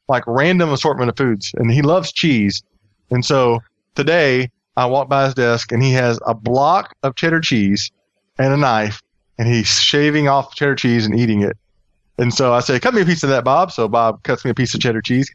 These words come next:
We share all our food and drinks, he and I. And I go down the hall and go do what I need to do. And I come back, and all that's left is one little tiny piece of cheese. And he's fixing to cut the, and I said, "Bob, you're gonna eat that whole chunk of cheese?" <laughs> I said, "You better offset it with some prune juice later or something."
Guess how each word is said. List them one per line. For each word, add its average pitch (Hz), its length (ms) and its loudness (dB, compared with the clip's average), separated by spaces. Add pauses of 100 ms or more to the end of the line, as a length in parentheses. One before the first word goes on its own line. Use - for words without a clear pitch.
We 113 100 -2
share 113 280 0
all 110 100 2
our 104 140 0
food 113 180 -6
and 104 80 -12
drinks, 107 300 -4
he 117 80 -4
and 110 80 0
I. 113 120 2 (600)
And 120 80 2
I 120 80 2
go 135 180 0
down 139 260 2
the 131 100 2
hall 131 300 0
and 123 80 -4
go 120 80 -2
do 131 120 2
what 131 100 2
I 123 80 0
need 127 100 -2
to 123 60 0
do. 120 300 0 (400)
And 120 80 2
I 120 60 2
come 160 200 0
back, 139 300 2 (140)
and 123 100 -2
all 131 180 0
that's 170 160 -4
left 151 240 0
is 113 100 -10
one 127 220 0
little 147 200 0
tiny 147 280 -2
piece 147 220 -4
of - 60 -10
cheese. 107 520 0 (480)
And 120 160 -2
he's 127 300 0 (400)
fixing 156 260 0
to 139 60 -4
cut 160 160 0
the, 160 80 0
and 139 140 0
I 135 80 0
said, 139 200 -2
"Bob, 196 220 0
you're 185 80 -6
gonna 190 180 0
eat 185 100 -2
that 151 120 2
whole 175 240 0
chunk 190 260 -2
of 175 60 -6
cheese?" 190 420 2
<laughs> - 20 2
I 185 60 2
said, 190 180 -2
"You 170 60 0
better 175 220 2
offset 170 360 0
it 180 60 -2
with 160 120 -2
some 135 140 -10
prune 220 280 0
juice 151 220 0
later 147 200 2
or 147 60 2
something." 147 300 -2